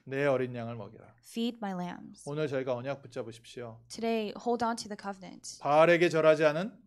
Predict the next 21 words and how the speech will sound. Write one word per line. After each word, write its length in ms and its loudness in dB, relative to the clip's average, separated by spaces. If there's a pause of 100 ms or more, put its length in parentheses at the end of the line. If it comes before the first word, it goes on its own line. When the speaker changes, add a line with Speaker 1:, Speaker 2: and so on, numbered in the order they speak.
Speaker 1:
칠천 540 -6
명을 300 -4
예비해 240 -8
놓으셨다. 360 -20 (140)
Speaker 2:
God 220 0
has 180 -6
prepared 420 -6
seven 440 -2
thousand 340 0
who 80 -4
have 80 -10
not 320 -4
yet 300 -4
bowed 260 -8
to 100 -12
Baal. 360 -12 (100)
Speaker 1:
하나님을 480 2
떠난 280 2
사람은요, 680 -2 (120)
포기하고 420 -2
낙-, 240 -8